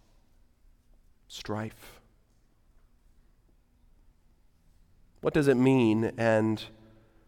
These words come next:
how does it affect your spiritual life? Even here in this church, this congregation, we have had our fair share of tragedy and trauma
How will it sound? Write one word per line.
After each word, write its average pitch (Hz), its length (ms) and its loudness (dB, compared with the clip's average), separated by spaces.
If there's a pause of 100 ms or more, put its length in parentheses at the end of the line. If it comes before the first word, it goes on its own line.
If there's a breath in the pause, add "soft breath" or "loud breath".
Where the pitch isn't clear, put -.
(680 soft breath)
how 143 160 4
does 143 200 2
it 123 80 0
affect 120 600 -2 (1300)
your 139 400 6
spiritual 95 600 -8
life? 95 440 -14 (3500)
Even 175 260 4
here 143 680 2
in 131 280 0
this 127 200 0
church, - 520 -4
this - 160 -10
congregation, 127 760 -2 (520 loud breath)
we 160 200 4
have 139 140 8
had 127 240 8
our 113 180 8
fair 127 380 2
share 120 440 2
of - 160 -10
tragedy 113 840 2
and 101 280 -4
trauma 104 640 -2